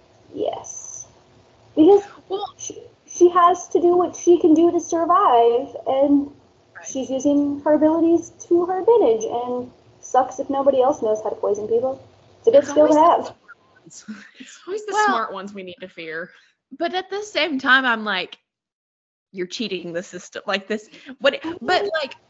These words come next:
Speaker 2: what do you expect the long run to be? Like, okay, you, you get through your trials or whatever. You've still gotta learn to fight. You've still gotta learn to stay on the
Speaker 1: But,
Speaker 2: back of
Speaker 1: like,
Speaker 2: your dragon. Like,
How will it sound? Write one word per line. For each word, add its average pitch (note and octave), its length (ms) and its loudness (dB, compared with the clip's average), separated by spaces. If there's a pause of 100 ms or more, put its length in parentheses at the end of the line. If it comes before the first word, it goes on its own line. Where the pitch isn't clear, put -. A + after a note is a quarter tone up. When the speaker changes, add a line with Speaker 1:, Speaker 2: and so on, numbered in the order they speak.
(160)
Speaker 2:
what F4+ 140 -4
do F#4+ 80 0
you F4 100 -2
expect C#4 400 -8
the G#3+ 80 -2
long A3+ 400 -4
run E3 260 -10
to F#3+ 80 -18
be? - 300 -8
Like, F#3+ 260 -8
okay, G#3 200 -8
you, G3+ 320 -10 (180)
you F#3+ 160 -10
get A3 360 -2
through A3 200 -2
your F#3+ 280 -6
trials F#3 520 -6
or F3 80 -10
whatever. D#3+ 480 -10 (340)
You've B3 200 -8
still C4 340 -4
gotta A3+ 260 -2
learn G#3 360 -4
to F#3 80 -8
fight. G#3 520 -4
You've F3+ 180 -12
still G#3 260 -8
gotta G3+ 220 -4
learn F#3+ 260 -10
to G3+ 80 -14
stay F#3+ 160 -10
on F#3 120 -6
the G#3 60 -8
Speaker 1:
But, F3 80 -8
Speaker 2:
back F#3 120 -4
of C4 60 -14
Speaker 1:
like, C4 60 -8
Speaker 2:
your C4 120 -6
dragon. F3 720 -10
Like, F3 360 -12